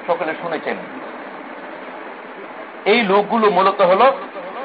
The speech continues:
খাওয়ারিজ সম্প্রদায়ের লোক, যারা তাদের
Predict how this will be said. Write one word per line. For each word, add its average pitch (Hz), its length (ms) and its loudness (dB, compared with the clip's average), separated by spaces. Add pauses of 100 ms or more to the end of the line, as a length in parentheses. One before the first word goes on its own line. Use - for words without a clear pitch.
(340)
খাওয়ারিজ 156 480 8 (140)
সম্প্রদায়ের 151 640 6
লোক, 135 180 4 (3750)
যারা 175 400 10 (600)
তাদের 170 340 6